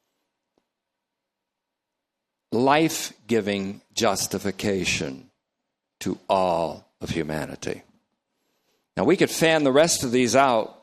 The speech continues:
and I think, well, I could say that this morning at five thirty and following,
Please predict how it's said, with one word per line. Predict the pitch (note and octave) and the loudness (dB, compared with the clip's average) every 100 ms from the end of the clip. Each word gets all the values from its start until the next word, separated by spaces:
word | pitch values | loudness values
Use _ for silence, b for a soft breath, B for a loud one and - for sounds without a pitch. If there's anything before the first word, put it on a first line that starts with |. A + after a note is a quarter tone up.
| _ | _
and | F#2 G#2 | -2 0
I | A#2+ | 0
think, | - C#3+ - - _ _ _ - | 0 -2 -4 -20 _ _ _ 0
well, | A2 C3+ D3+ - _ _ _ _ _ _ _ _ _ | 0 0 -6 -18 _ _ _ _ _ _ _ _ _
I | C#3 E3 | 0 2
could | D3 | 0
say | - - C3 C3+ | 0 2 2 2
that | A#2+ - | 0 -2
this | A2 - | -2 0
morning | C#3 E3 C#3+ G#2 | 2 2 2 -2
at | F2+ | -4
five | - C3 B2+ A#2 | 0 2 2 0
thirty | - B2+ G#2 G2+ | 2 4 4 2
and | A2+ F#2+ D2+ | -2 -8 -2
following, | A2+ G#2 F2+ D#2 F2+ A2+ | 2 2 2 -2 -6 -10